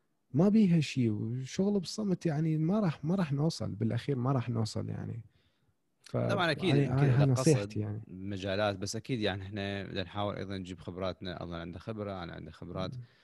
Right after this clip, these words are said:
Speaker 2: وهكذا. آه، أكو شغلة مهمة قبل ما نختم بها الحلقة، إنه
Speaker 1: مم.
Speaker 2: فن الرد.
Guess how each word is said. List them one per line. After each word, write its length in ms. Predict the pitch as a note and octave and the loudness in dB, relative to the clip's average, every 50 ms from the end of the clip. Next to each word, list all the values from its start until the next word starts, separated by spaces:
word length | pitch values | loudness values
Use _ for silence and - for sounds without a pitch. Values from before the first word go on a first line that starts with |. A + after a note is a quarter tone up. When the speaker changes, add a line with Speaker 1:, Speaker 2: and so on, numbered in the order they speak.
| _ _ _ _ _ | _ _ _ _ _
Speaker 2:
وهكذا. 340 | - F#2 F#2 F#2 - D#2+ - - _ _ | -8 -8 -8 -8 -8 -10 -12 -12 _ _
آه، 260 | - D2+ F#2+ F2 - - | -10 -8 -8 -8 -8 -10
أكو 180 | - - A2+ | -10 -10 -10
شغلة 300 | F#2+ - D#3 E3 D#3 A2+ | -8 -6 -6 -4 -4 -4
مهمة 280 | G2+ G2 A2+ B2 G#2+ F#2 | -4 -4 -4 -4 -6 -6
قبل 220 | - G#2+ G2 G2 F#2+ | -6 -6 -6 -4 -4
ما 100 | G2 F#2 | -6 -8
نختم 320 | F#2 - - - F2 E2+ | -10 -10 -12 -12 -10 -8
بها 180 | E2+ E2+ E2 D#2+ | -8 -8 -8 -10
الحلقة، 480 | D#2+ - F#2+ F2 - _ - - - F2+ | -12 -14 -16 -16 -14 _ -12 -12 -10 -8
إنه 340 | F2+ F2+ F2+ F2+ F2 E2+ | -8 -8 -8 -8 -8 -8
Speaker 1:
مم. 180 | - - A#2 - | -8 -10 -10 -8
Speaker 2:
فن 260 | - C3 D#3 D#3 C3+ | -8 -6 -6 -4 -4
الرد. 380 | G#2+ F2+ F2 G#2 G#2 F2+ - | -6 -4 -2 -2 -4 -4 -4